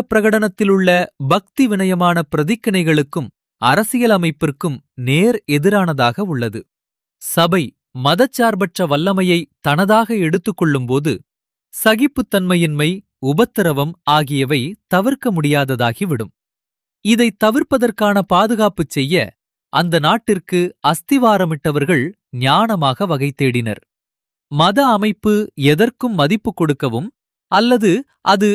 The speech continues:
சுதந்திரமாக இயங்குவதை தடை செய்யாமலிருக்கவும் அமெரிக்க சட்டமாமண்டம் சட்டம் இயற்றியது. ஐக்கிய மாகாணங்களிலுள்ள எந்த பொது வேலைக்குமான தகுதியை சோதிப்பதற்கு எந்தவிதமாக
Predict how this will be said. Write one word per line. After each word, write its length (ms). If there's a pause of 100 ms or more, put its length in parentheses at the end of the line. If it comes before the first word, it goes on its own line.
சுதந்திரமாக 840
இயங்குவதை 560 (180)
தடை 320
செய்யாமலிருக்கவும் 1000 (420)
அமெரிக்க 480
சட்டமாமண்டம் 880 (160)
சட்டம் 480
இயற்றியது. 580 (760)
ஐக்கிய 500
மாகாணங்களிலுள்ள 960 (440)
எந்த 260 (140)
பொது 240
வேலைக்குமான 640 (100)
தகுதியை 480
சோதிப்பதற்கு 800 (760)
எந்தவிதமாக 840